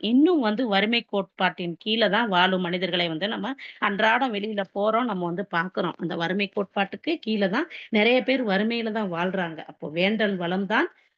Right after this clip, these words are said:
வண்டவாளம் என்றத-, என்றதாச்சின்னு சொல்றாங்க. அதாவது வேண்டல் வளம் தான் அது வண்டவாளம் என்ற அந்த சொல்லாச்சின்னு சொல்றாங்க. அப்போ ஒவ்வொரு மனிதனுக்குள்ளேயுமே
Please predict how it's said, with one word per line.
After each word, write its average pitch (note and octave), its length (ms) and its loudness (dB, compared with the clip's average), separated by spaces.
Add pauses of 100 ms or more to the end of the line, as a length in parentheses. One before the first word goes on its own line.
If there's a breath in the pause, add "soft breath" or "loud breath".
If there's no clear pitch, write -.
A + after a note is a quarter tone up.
(140)
வண்டவாளம் B3 680 0
என்றத-, G3 540 -4
என்றதாச்சின்னு F#3+ 840 -2
சொல்றாங்க. E3 420 -4 (160)
அதாவது G3 360 0
வேண்டல் A3 360 2
வளம் G#3+ 300 0
தான் C4 180 0 (200 soft breath)
அது F3 180 0
வண்டவாளம் A3+ 640 0
என்ற G3 240 -2 (220)
அந்த F3+ 300 -4
சொல்லாச்சின்னு G3+ 640 -2
சொல்றாங்க. D#3 400 -6 (320 loud breath)
அப்போ F#3+ 240 0 (200)
ஒவ்வொரு A#3+ 320 4
மனிதனுக்குள்ளேயுமே G3+ 880 0